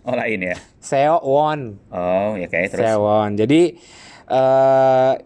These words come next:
Speaker 2: ini film, beberapa film yang sudah, film action, be-, ya, film action yang dibintangi dia, nggak cuma sekali ini, tapi sebelum-sebelumnya Parasite kan juga action ya.
Speaker 1: Hmm.
Speaker 2: Sempat action juga ya.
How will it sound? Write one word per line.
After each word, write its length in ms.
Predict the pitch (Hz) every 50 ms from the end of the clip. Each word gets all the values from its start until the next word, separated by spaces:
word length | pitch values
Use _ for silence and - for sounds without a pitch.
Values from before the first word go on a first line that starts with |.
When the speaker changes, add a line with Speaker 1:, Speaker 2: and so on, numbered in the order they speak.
| - _ _ -
Speaker 2:
ini 240 | 139 143 160 180 185 185 185 180 180 180
film, 300 | 170 - 175 160 151 147 147 147 147 147 147 147 147 - -
beberapa 560 | - - 135 135 131 135 131 135 131 139 143
film 320 | 143 - 147 143 143 151
yang 180 | 160 156 147 143
sudah, 440 | - - 151 139 135 131 131 131 127
film 180 | - 147 139
action, 340 | 143 151 156 - - 190 175 175 175 165 - _ _ _
be-, 160 | - 135 120 - -
ya, 240 | - 135 139 139 127 _
film 240 | - 147 135 127 120
action 260 | 120 - - 160 156
yang 140 | 156 147 143 135 - - - - _ _ _ _ _ _ _ _ _ -
dibintangi 640 | - - 120 120 117 123 120 123 110 117 117 123 120 120
dia, 220 | 113 113 113 117
nggak 200 | 135 151 135 117
cuma 160 | - 131 113 117
sekali 460 | 110 127 - - 110 107 107 113 98
ini, 180 | 113 104 107 117
tapi 440 | 120 - 117 - - 131 135 135 -
sebelum-sebelumnya 560 | - 135 127 120 117 113 131 117 120 120 117
Parasite 340 | - - 135 139 135 - 180
kan 120 | 180 214 202
juga 160 | 175 139 117
action 240 | 110 123 - 151 139
ya. 120 | 123 113 131
Speaker 1:
Hmm. 380 | - - 98 92 92 90 85 85
Speaker 2:
Sempat 240 | - - 127 117 120 110
action 200 | 117 - 131 120
juga 180 | 120 123 117
ya. 160 | 107 104 107